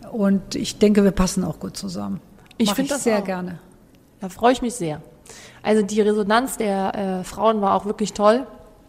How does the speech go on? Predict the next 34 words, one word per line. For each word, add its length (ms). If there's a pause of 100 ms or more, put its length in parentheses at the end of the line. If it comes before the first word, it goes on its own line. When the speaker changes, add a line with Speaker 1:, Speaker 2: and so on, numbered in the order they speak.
(320)
Speaker 2:
Die 100
waren 180
sehr 120
begeistert, 480
weil 120
viele, 400 (760)
also 180
das 200
ist 160
auch 80
so 120
das 200
Schöne, 220
man 120
guckt 200
so 80
ein 20
bisschen 200
hinter 200
die 120
Kulissen, 420
ne, 100
was 180
wir 80
heute 220
auch 140
machen. 180
Wir 60
gucken 300
so 60
ein 100
bisschen 280
hinter 280
die 280